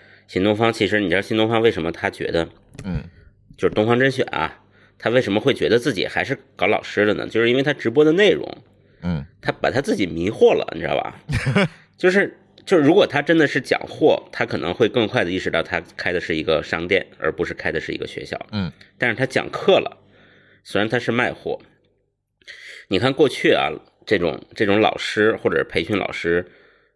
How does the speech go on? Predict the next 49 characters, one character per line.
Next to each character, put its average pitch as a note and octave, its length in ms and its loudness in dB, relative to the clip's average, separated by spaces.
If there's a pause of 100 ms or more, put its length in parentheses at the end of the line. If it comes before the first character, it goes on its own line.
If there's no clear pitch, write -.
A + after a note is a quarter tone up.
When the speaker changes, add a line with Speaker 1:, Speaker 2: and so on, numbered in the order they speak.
(100)
Speaker 1:
他 G#2 140 -4
需 - 160 -2
要 G2 100 4
什 E2 120 -8
么 D#2+ 80 -2
平 - 240 -10
台？ - 320 -12
除 - 120 -6
了 F2+ 80 -2
他 F2+ 100 -2
自 F2 120 -4
己 C#2+ 80 0
的 - 80 0
口 - 160 -4
才 - 180 -8
之 C#2+ 140 -8
外， - 240 -8 (480)
第 G2 180 2
一 G2+ 60 4
需 - 120 -2
要 F2 100 6
招 E2 180 0
生， E2 280 -4 (280)
Speaker 2:
嗯。 E2+ 280 -4
Speaker 1:
第 F#2 120 2
二 D#2+ 100 2
需 - 160 -6
要 D#2 100 2
教 E2 220 0
材。 - 240 -10 (300)
Speaker 2:
嗯。 D#2 80 -8
Speaker 1:
其 A#2 120 0
实 B2+ 80 -2
场 D#2 180 -6
地 A2 140 0
无 D#2 120 -4
所 - 160 -8
谓， - 160 -8 (120)
对 - 120 -4
吧？ D2+ 200 -4
Speaker 2:
对。 D2 160 -4 (100)
Speaker 1:
场 - 200 -12
地 G2+ 180 0
搁 - 200 -2
家 F#2 160 2
里 F2+ 80 -4
都 - 100 -8
可 - 180 -4
以。 - 140 -10